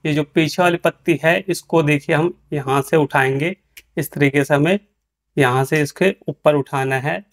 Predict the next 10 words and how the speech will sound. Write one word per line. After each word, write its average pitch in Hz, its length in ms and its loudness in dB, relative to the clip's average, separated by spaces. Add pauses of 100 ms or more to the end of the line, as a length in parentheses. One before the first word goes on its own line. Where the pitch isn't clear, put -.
तो 156 60 -6
ये 139 140 -2
देखिए, 160 420 -2 (400)
जो 151 60 2
इसकी 147 240 -2
पीछे 165 360 -2
वाली 165 160 2
पत्ती 151 420 -2
है 156 160 4
हमारी, 151 420 -2